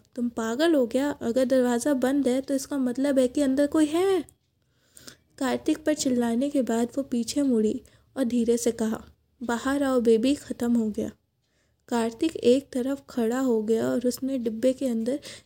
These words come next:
जाने की उनको जगह दे दी। उनके जाने के बाद वो सोच रहा था कि अब मैं यह बाथरूम यूज़ कर सकता हूँ। वह अपने आप से पूछा, "वो क्या था?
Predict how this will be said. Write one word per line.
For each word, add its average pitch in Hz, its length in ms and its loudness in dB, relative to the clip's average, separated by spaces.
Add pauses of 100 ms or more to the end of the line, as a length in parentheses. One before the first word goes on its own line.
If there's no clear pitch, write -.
(120)
जाने 233 420 0
की 294 180 0
उनको 254 380 -2
जगह 226 380 0
दे - 180 -2
दी। - 180 -8 (640)
उनके 240 240 2
जाने 240 340 0
के 294 160 0
बाद 233 380 -2 (280)
वो 262 60 0
सोच 262 400 2
रहा 226 300 0
था 214 380 -6 (960)
कि 285 100 -4
अब 285 100 2
मैं 285 160 2
यह 302 160 0
बाथरूम 254 540 -2
यूज़ 262 240 2
कर 233 200 -2
सकता 392 440 -4
हूँ। 220 160 -4 (2250)
वह 294 160 4
अपने 294 260 4
आप 262 260 2
से - 160 2
पूछा, 220 460 -4 (400)
"वो - 180 -10
क्या 349 180 2
था? 240 400 -4